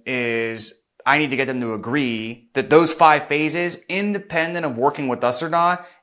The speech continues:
is what they need to do to be able to get to the next level, which is something, um, that, you know, like,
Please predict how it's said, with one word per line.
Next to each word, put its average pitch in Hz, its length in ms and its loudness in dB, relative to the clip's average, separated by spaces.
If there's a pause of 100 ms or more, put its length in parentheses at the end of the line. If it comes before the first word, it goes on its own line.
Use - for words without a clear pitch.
(100)
is 147 180 -2
what 156 300 4
they 147 160 2
need 135 320 -2
to 107 80 -10
do 117 240 -4
to 110 60 -6
be 110 100 -6
able 107 120 -6
to 107 60 -6
get 107 120 -10
to 107 60 -10
the 101 80 -12
next 101 240 -6
level, 101 280 -6
which 156 520 2 (600)
is 143 240 4
something, 139 580 0
um, 113 640 2 (1000)
that, 123 480 2 (240)
you 139 100 0
know, 117 380 -2
like, 123 360 0